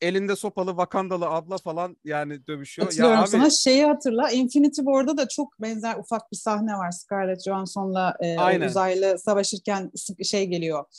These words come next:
Speaker 2: Wanda'yla, e, Afrikalı ablamız geliyor ama o mesela o sahne okeydi yani, çok iyiydi. Yine kadınlar
Speaker 1: Evet.
Speaker 2: üçü bir araya geldi. O çok güzel aktı orada ama diğeri mesela öyle akmadı.
Speaker 1: Ya bir anda şey oluyor işte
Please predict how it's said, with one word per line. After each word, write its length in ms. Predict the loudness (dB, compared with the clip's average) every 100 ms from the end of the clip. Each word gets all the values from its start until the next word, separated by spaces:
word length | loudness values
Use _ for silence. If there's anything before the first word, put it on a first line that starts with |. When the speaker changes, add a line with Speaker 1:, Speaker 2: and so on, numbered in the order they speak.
| -20 -20 _
Speaker 2:
Wanda'yla, 760 | 0 2 2 2 2 2 0 -2
e, 140 | -8 -8
Afrikalı 480 | -8 -10 -2 2
ablamız 380 | 2 2 2 2
geliyor 280 | 2 2 2
ama 100 | 4
o 120 | 6
mesela 440 | 6 4 4 4 4
o 40 |
sahne 480 | 2 -2 0 -2 -4 -10 -12
okeydi 420 | -8 -4 -2 -2
yani, 220 | -4 -4
çok 200 | -6 -2
iyiydi. 320 | 0 0 0
Yine 320 | -4 -4 -6
kadınlar 360 | -6 -6 0 2
Speaker 1:
Evet. 240 | 4 2
Speaker 2:
üçü 200 | 0 -4
bir 80 | 0
araya 200 | 4 4
geldi. 280 | 4 2 2
O 100 | 0
çok 180 | -2 -4 -2
güzel 480 | 2 4 4 2 -4 -12
aktı 300 | -10 -10 -6
orada 360 | -2 -2 -2 -4
ama 260 | -2 0 2
diğeri 260 | 4 4
mesela 400 | 2 0 0 2
öyle 120 | 2 2
akmadı. 560 | -2 -4 -12 -10 -12 -14 _ _ _
Speaker 1:
Ya 200 | -6 -2
bir 100 | 0
anda 240 | 2 0
şey 200 | -4 -4
oluyor 180 | -2 -2
işte 380 | -4 -6 -6